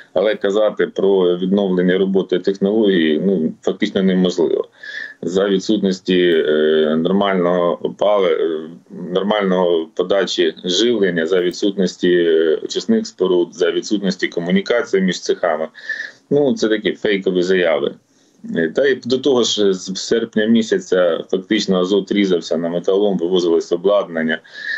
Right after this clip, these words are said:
Нам нема чому, чого запускати, ну, якщо казати чесно.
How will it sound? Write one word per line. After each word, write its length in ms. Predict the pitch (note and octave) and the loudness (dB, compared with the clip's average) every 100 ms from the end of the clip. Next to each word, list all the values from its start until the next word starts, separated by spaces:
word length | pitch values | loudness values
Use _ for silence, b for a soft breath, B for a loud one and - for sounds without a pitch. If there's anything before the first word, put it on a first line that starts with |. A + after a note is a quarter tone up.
| B | B
Нам 180 | - A#2+ | 0 2
нема 260 | A#2+ A#2+ G#2 | 4 2 2
чому, 480 | G2 F#2 F2+ D2+ - _ _ _ | 0 2 2 0 -6 _ _ _
чого 240 | - F#2 | -2 0
запускати, 720 | F2+ F#2 - F#2 - - - - | 0 -4 -8 -12 -4 -4 -4 -6
ну, 140 | E2 - - | -6 -8 -14
якщо 360 | - E2 - F2+ | -6 -6 -4 -4
казати 440 | - E2+ E2 E2 | -2 -2 0 -2
чесно. 400 | D2+ D2+ C#2+ D2+ | -2 -2 -4 -8